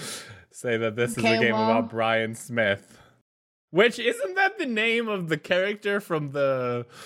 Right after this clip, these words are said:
Speaker 1: American Dad or the other one? It was the, it was the other one with the alien.
Speaker 2: Roger?
Speaker 1: Oh, isn't it
Speaker 2: And
Speaker 1: one of the
Speaker 2: Stan?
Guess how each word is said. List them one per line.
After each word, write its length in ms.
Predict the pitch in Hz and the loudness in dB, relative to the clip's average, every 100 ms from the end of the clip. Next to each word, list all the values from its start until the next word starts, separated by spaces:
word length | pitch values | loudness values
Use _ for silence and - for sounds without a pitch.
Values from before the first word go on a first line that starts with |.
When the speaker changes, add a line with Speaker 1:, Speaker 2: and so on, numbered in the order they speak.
| - - - - _ _ _ _ _ - - - | -18 -20 -20 -20 _ _ _ _ _ -18 -18 -10
Speaker 1:
American 460 | 131 143 151 156 | 0 2 2 0
Dad 460 | 127 123 127 135 131 | -2 -2 0 0 0
or 100 | 117 | -2
the 140 | 110 | 0
other 180 | 107 117 | 0 0
one? 480 | 123 127 135 127 - _ - | 0 0 -2 -6 -12 _ -2
It 60 | |
was 220 | 120 110 107 | 2 2 2
the, 840 | 104 95 92 90 85 85 - - - _ | 2 2 2 0 -2 -2 -4 -6 -14 _
it 60 | 110 | -2
was 160 | 98 - | -2 -2
the 160 | 110 | -2
other 160 | 113 107 | 0 2
one 160 | 95 | 2
with 80 | 87 | 0
the 140 | 90 107 | -2 2
alien. 480 | 101 90 76 87 92 _ _ _ _ _ _ _ _ _ _ _ _ - | 2 2 -2 -8 -12 _ _ _ _ _ _ _ _ _ _ _ _ -6
Speaker 2:
Roger? 580 | 240 233 226 254 277 285 - _ _ _ _ _ _ _ _ _ _ - | -2 0 0 0 0 -4 -8 _ _ _ _ _ _ _ _ _ _ -6
Speaker 1:
Oh, 140 | 123 | 2
isn't 160 | 127 127 | 2 2
it 40 | |
Speaker 2:
And 60 | 220 | 2
Speaker 1:
one 100 | 220 | 4
of 60 | 165 | 4
the 80 | 180 | 2
Speaker 2:
Stan? 640 | 233 220 214 214 240 | 2 0 -2 0 0